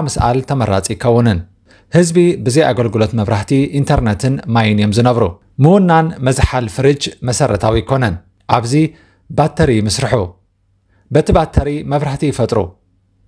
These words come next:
እቲ ናይ ስራሕ ቦታ ምቹእ ኣይኮነን። ደሮናን ረስሓትን ኣለዎ።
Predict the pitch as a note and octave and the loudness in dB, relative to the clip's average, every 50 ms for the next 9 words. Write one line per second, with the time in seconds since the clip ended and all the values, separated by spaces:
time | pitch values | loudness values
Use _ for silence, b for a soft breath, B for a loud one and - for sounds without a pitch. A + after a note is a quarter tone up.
0 | _ _ _ _ _ _ _ b b b b b C#3 C3+ - - G#3 G3+ F#3 - | _ _ _ _ _ _ _ b b b b b -2 0 2 2 2 2 2 0
1 | G#3 F#3 - - C#3+ C#3 C3 - C#3 C#3+ C#3+ C#3+ C#3 - D#3+ D#3 F3 E3 - - | 0 -2 -2 -2 -2 -2 0 2 2 2 2 2 0 -4 -6 -6 -4 -2 -2 -2
2 | - - - - B2 A#2 A2+ G2+ F#2 F2+ - _ _ _ _ b b b b b | -2 -4 -4 -2 -2 0 0 -2 -2 -6 -10 _ _ _ _ b b b b b
3 | b - B2+ A2 D3 D#3+ F3 F3 E3 D#3+ D#3+ D#3+ D#3+ - D3 D3 C3+ - - - | b -4 0 2 2 2 2 2 2 2 0 0 -2 -4 -4 -4 -4 -4 -4 -4
4 | - A2+ - C3+ B2+ B2 A#2+ A#2+ C3 B2+ | -4 -4 -2 0 0 0 2 2 2 2